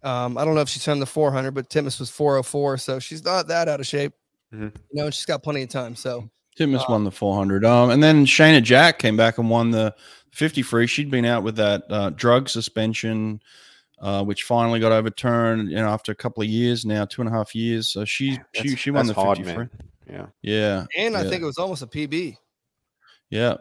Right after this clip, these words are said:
Speaker 3: Shayna Jack back at
Speaker 1: So,
Speaker 3: it, and then,
Speaker 1: that's
Speaker 3: um,
Speaker 1: her.
Speaker 3: I don't know when, I don't know when the Australian trials are for,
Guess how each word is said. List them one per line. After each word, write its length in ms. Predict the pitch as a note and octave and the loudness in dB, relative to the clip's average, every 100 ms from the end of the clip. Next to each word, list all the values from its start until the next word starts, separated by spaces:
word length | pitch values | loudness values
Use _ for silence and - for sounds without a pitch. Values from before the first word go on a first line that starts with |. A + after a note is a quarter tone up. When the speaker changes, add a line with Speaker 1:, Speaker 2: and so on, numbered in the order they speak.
| - | -6
Speaker 3:
Shayna 320 | A#2+ B2 A2+ | -4 -2 -4
Jack 400 | A2 A#2 A2+ - | -2 -2 -2 -4
back 240 | G#2+ A2 | -4 -2
at 180 | A2+ A#2 | 0 0
Speaker 1:
So, 60 | A#2+ | 0
Speaker 3:
it, 120 | - | -2
and 260 | A2 A2 A2+ | -4 -4 -2
then, 160 | A#2 | -2
Speaker 1:
that's 140 | A#2 A2+ | -2 -2
Speaker 3:
um, 80 | |
Speaker 1:
her. 80 | C#3 | 2
Speaker 3:
I 60 | D#3 | 4
don't 120 | G3+ | 4
know 140 | E3 | 4
when, 160 | C#3+ C#3 C3 - - _ - | 4 2 -2 -12 -20 _ -6
I 40 | |
don't 80 | D#3+ | -2
know 60 | |
when 160 | D3+ C#3+ | 2 2
the 80 | B2+ | 2
Australian 680 | A#2+ - C3+ B2+ B2 G#2+ - | 0 2 2 2 0 -2 -8
trials 720 | - - A#2+ C3+ D#3+ C#3 A#2 | -12 -2 4 6 8 6 4
are 460 | A#2 A2 A2+ B2+ B2+ _ _ | 0 2 2 0 -4 _ _
for, 580 | - A#2 A2+ A2 G#2+ G#2+ | -12 -4 -2 0 -2 -4